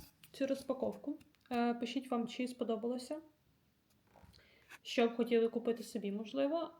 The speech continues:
Е, я зараз, е, всі товари продублюю обов'язково в описі до цього відео,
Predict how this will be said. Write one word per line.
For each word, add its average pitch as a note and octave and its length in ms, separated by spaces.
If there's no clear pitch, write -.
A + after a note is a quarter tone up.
Е, A#3 500
я A#3+ 260
зараз, A3+ 580
е, G#3+ 380
всі A#3 360
товари A3+ 400
продублюю A3 760
обов'язково G#3+ 540
в G#3 100
описі A3 300
до G#3+ 80
цього G#3+ 220
відео, A3+ 420